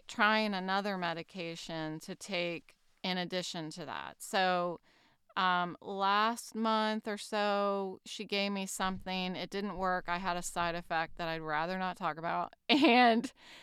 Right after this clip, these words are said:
um, so I stopped taking it. And then, um,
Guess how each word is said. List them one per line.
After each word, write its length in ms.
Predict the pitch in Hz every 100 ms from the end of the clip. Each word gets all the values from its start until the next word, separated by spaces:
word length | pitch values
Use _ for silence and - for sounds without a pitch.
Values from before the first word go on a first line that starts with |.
| - -
um, 300 | 202 190 180
so 140 | -
I 80 | 196
stopped 360 | 190 208 202 -
taking 340 | 196 175 156
it. 140 | 127 - - _ _ _ -
And 240 | 214 214
then, 460 | 214 208 208 208 -
um, 640 | 208 196 185 180 175 170